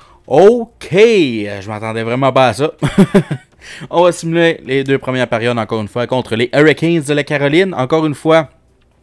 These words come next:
euh, regardez sur Twitch. Euh, oh, on a marqué. On a marqué sur Longvis. Longvis n'est pas avec nous. Il est avec les Hurricanes de la Caroline. Ok. Euh, regardez sur Twitch, euh, le Jack Zenger. Peut-être qu'on va faire des live streams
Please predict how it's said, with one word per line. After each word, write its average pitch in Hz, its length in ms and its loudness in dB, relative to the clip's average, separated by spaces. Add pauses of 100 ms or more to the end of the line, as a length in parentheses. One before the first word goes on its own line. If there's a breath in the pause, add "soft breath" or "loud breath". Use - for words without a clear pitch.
(200)
euh, 117 340 -4 (440 loud breath)
regardez 143 300 0
sur 185 160 -2
Twitch. - 600 0
Euh, 110 500 -6 (160)
oh, 226 180 2
on 226 60 4
a 233 40 0
marqué. 226 360 -2 (200)
On 135 100 -8
a - 20 -4
marqué 180 220 -6
sur 226 340 -6
Longvis. 214 640 -2 (640)
Longvis 156 500 -4
n'est 139 120 -4
pas 214 220 -4
avec 170 420 -2
nous. 226 240 -6 (580)
Il 127 160 -6
est 190 160 -2
avec 196 260 -2
les 196 160 0
Hurricanes 220 500 0
de 202 100 -4
la 196 80 -4
Caroline. 202 560 -4
Ok. 196 400 -4 (920 loud breath)
Euh, 123 580 0
regardez 156 300 0
sur - 180 -6
Twitch, 208 400 -2
euh, 131 140 0
le 123 140 -6
Jack 147 220 -2
Zenger. 135 520 0
Peut-être 147 140 -4
qu'on 135 120 -4
va 123 100 0
faire 143 180 -4
des 131 180 -4
live 123 240 0
streams 151 640 -4